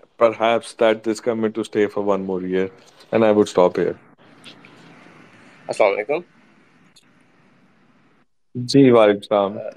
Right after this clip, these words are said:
Speaker 2: sir, uh, I am not very much aware of the finance and how that works.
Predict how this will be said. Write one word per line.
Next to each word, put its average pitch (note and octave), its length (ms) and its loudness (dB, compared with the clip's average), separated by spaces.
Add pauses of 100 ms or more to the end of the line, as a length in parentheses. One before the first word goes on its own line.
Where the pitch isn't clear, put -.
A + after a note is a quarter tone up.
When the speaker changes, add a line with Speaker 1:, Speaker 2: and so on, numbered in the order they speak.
(100)
Speaker 2:
sir, A#2 540 -8 (1200)
uh, B2 260 -2 (140)
I B2+ 60 -10
am C3 280 -10
not B2+ 220 -12
very B2 160 -12
much B2 240 -18
aware A#2 260 -16
of A2+ 120 -20
the A#2+ 140 -14 (220)
finance A2+ 460 -12
and A2+ 240 -16
how A2 260 -14
that G#2+ 140 -14 (100)
works. A#2 220 -12